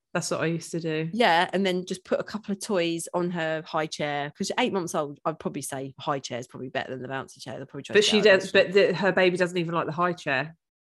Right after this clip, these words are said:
Speaker 2: I know, but do you know what? I just think tough shit sometimes. They just have to
Speaker 1: Yeah.
Speaker 2: get used to it, because otherwise you can't function. And at the end of the day, you're not gonna be the best sort of parent that you can be if you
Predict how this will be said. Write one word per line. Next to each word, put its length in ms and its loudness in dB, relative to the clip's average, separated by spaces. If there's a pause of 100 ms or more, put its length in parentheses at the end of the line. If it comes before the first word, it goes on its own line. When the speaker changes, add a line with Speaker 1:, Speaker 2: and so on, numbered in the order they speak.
(140)
Speaker 2:
I 60 -4
know, 220 0
but 160 0
do 100 -6
you 60 2
know 80 0
what? 220 2
I 120 0
just 180 -6
think 200 -8
tough 180 -6
shit 300 -4
sometimes. 720 -6
They 100 0
just 160 -2
have 140 0
to 60 -6
Speaker 1:
Yeah. 40 -10
Speaker 2:
get 160 -4
used 280 -4
to 100 0
it, 240 0 (220)
because 280 -2 (140)
otherwise 400 -2
you 60 -12
can't 340 -4
function. 540 -6
And 240 -4
at 80 -12
the 60 0
end 120 -2
of 120 -2
the 100 -6
day, 80 -2
you're 160 -6
not 340 -2
gonna 160 -6
be 400 -4 (420)
the 80 -6
best 460 -4 (120)
sort 180 -4
of 40 -20
parent 340 0
that 80 -8
you 80 -8
can 280 -2
be 260 -4
if 120 -10
you 120 -4